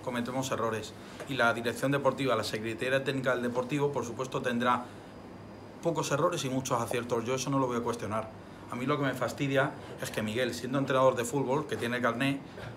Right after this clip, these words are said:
diga que en un momento dado, eh, acepte los errores de la Secretaría Técnica como yo los acepto y es completamente normal y creo que están haciendo un trabajazo,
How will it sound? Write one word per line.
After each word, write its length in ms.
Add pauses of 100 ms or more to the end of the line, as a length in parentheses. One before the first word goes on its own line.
(200)
diga 320 (320)
que 120
en 120
un 60
momento 340
dado, 300 (240)
eh, 640 (400)
acepte 460
los 200
errores 320
de 80
la 100
Secretaría 560
Técnica 360
como 240
yo 80
los 160
acepto 560
y 140
es 80
completamente 600
normal 420 (180)
y 60
creo 200
que 60
están 200
haciendo 300
un 100
trabajazo, 580